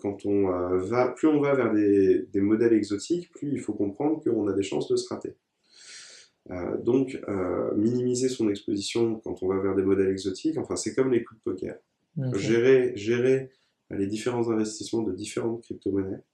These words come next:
Speaker 1: c'est comme imaginer qu'on est en train de jouer une partie de poker à plusieurs coups, et qu'à chaque fois qu'on met une cry-, euh,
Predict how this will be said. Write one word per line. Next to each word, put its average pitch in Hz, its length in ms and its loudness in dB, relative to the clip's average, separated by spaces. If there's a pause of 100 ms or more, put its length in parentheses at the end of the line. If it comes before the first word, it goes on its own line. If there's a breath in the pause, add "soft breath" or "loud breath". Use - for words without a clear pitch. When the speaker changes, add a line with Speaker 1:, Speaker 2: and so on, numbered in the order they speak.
(380)
Speaker 1:
c'est - 180 -10
comme 120 160 0
imaginer 110 480 2
qu'on 101 180 0
est 98 60 2
en 95 80 0
train 104 200 -4
de 107 60 0
jouer 104 240 0
une 101 180 0
partie - 260 -12
de - 180 -6
poker 113 240 -6
à 98 100 -8
plusieurs 98 400 -4
coups, - 220 -8 (480)
et - 80 -10
qu'à - 100 -6
chaque - 220 -4
fois 131 140 0
qu'on 101 120 0
met 110 140 4
une 110 100 2
cry-, - 220 -8
euh, 101 240 -2